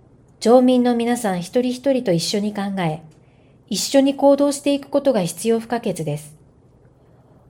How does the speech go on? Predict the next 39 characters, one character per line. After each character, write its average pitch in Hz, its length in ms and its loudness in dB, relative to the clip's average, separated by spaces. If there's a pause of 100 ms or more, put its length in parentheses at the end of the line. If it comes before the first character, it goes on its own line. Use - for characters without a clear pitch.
(100)
大 254 220 4
洲 277 140 -2
町 277 240 0
に 196 120 0
関 196 300 -4
わ 202 140 2
る 170 240 0 (260)
全 233 380 2
員 233 80 0
の 233 140 -2
力 226 440 0
を 156 140 2
合 151 60 0
わ 156 120 -2
せ、 143 240 -8 (1400)
こ 208 120 0
の 226 140 2
変 254 300 2
化 233 100 2
の 202 120 0
激 233 240 4
し 262 180 2
い 240 60 2
時 208 100 -4
代 208 220 2
に 196 100 -2
お 202 80 -2
い 196 60 -4
て、 165 420 -2 (400)
選 220 240 6
ば 262 80 8
れ 262 140 6
続 254 260 -6
け 285 160 0
る 247 180 2
大 196 140 0
洲 202 120 -4
町 180 320 -2
を 160 200 -4